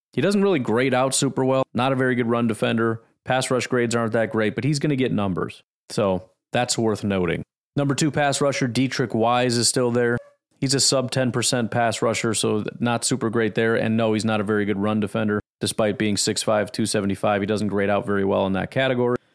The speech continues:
So he's just kinda there, I guess. Now, nobody's gonna say that because he has four sacks already on the season. He had four all of last year. That's kind of insane, but he's only got nine pressures.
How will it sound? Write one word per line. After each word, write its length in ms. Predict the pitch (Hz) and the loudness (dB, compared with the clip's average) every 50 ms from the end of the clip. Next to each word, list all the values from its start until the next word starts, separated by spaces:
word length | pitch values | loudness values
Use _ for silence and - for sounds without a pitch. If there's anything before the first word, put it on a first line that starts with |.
| _ _ _ _ - | _ _ _ _ -2
So 500 | - 151 151 151 151 151 151 143 143 143 | 0 0 2 2 2 2 2 2 2 2
he's 500 | 135 143 160 165 151 127 - - - - | 2 2 2 2 2 2 2 0 0 -2
just 280 | - 139 143 - - | -2 -2 -2 -2 -2
kinda 320 | - 147 135 131 127 117 101 | -2 -2 -2 0 0 0 0
there, 340 | 104 101 90 - 64 64 | 0 0 0 -2 -4 -10
I 80 | 62 69 | -14 -12
guess. 260 | 73 71 - 50 - - _ _ _ _ | -14 -14 -14 -16 -16 -20 _ _ _ _
Now, 240 | 135 123 113 110 98 - | -2 0 0 0 0 0
nobody's 380 | 131 143 151 147 143 135 123 | 0 0 2 2 0 0 0
gonna 120 | 127 113 101 | 0 0 2
say 240 | - - 175 156 | 2 2 2 2
that 160 | 123 110 107 110 | 2 2 2 0
because 220 | 120 113 123 113 | 0 -2 0 0
he 60 | 123 | 2
has 120 | 117 107 - | 2 0 -2
four 300 | - - 147 139 127 - | 0 0 0 0 2 0
sacks 380 | - 135 127 123 117 - - | 0 2 2 0 0 0 0
already 300 | 120 117 113 117 110 110 | 2 2 2 2 2 2
on 120 | 107 101 104 | 2 0 0
the 40 | |
season. 320 | 101 - 139 135 123 120 123 | 0 2 2 2 2 2 0
He 80 | 127 | 0
had 120 | 147 139 143 | 0 -2 -4
four 340 | - - - 135 127 120 117 | -4 -2 0 2 2 2 2
all 240 | - 113 117 113 | 2 2 2 0
of 80 | 104 101 | 2 2
last 300 | 107 107 104 101 - - | 2 2 2 0 0 0
year. 260 | 120 107 92 85 - - - - _ _ _ _ | 0 0 0 -2 -4 -8 -20 -20 _ _ _ _
That's 200 | 135 147 147 - | -2 0 0 0
kind 200 | - - 151 139 | -2 -2 0 0
of 80 | 131 113 | 0 0
insane, 520 | 110 95 - - 127 123 131 147 165 160 _ _ _ _ _ | 0 0 0 0 0 0 0 0 -2 -2 _ _ _ _ _
but 80 | 143 | -2
he's 100 | 147 147 | 0 0
only 160 | 180 208 202 180 | 2 2 2 2
got 160 | 147 123 120 | 0 2 2
nine 380 | 127 131 131 131 127 127 117 | 0 0 0 0 0 0 0
pressures. 420 | 120 - 123 110 - - - - | 0 -2 -2 -2 -2 -4 -6 -8